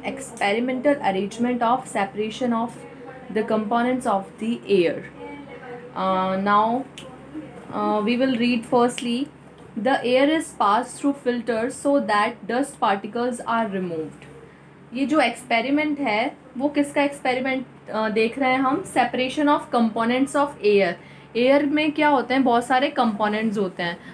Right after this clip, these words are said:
तो उनको हम कैसे separate out करते हैं, वो हम इसमें देखेंगे। Last topic था हमारा, अ, एप्लीके-, अ, fractional distillation, और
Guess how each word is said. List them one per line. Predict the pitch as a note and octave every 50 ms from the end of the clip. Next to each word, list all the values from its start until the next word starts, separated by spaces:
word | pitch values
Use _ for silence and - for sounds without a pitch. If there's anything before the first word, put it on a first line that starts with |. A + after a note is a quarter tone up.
| - - -
तो | D4+ D4+
उनको | D4 C#4+ C#4+ C#4+ C#4 D#4 D#4+
हम | D4+ D#4+ E4 D#4+
कैसे | D#4+ C#4 A3 G#3+ - - C#4+ D#4
separate | D4+ - A#3+ A3 - - A#3+ B3 A#3 A#3
out | A3+ A3+ A#3+ A3+ -
करते | - - A3 G3+ - - A3
हैं, | A3+ A3+ A3 A#3 C#4 C#4
वो | C4+ C4
हम | C4 C4+ C4+ B3+ B3 A#3+
इसमें | A#3 - - B3+ C#4+ G4 B4 - - - - - - A#3+
देखेंगे। | A#3+ G#3+ G#3+ - G#3 F#3 E3 D3+ D#3 D3+ - - - - - - - - - -
Last | A#3 A3+ A3+ A#3+ - - - -
topic | B3 B3 B3 C4 B3+ -
था | - D4
हमारा, | C#4+ C4+ C4 C4 C4 C#4 D4 D#4 D4+ - - -
अ, | G#3+ G#3+ G#3 G#3 G#3 G3+ G3+ - G#3+
एप्लीके-, | A3 A3 A#3 A#3+ A3+ B3 A#3+ -
अ, | A3+ A#3 A3+
fractional | A3+ - A#3 G#3+ A3+ - - - C#4 C4 C4
distillation, | A#3+ B3 A#3+ A#3+ - C4 B3+ B3+ B3+ B3+ B3+ - D4 C#4+ D4 D4
और | - - G#3+ G#3+ G#3 G#3 G3+ G3+ G3+ G3+ G3+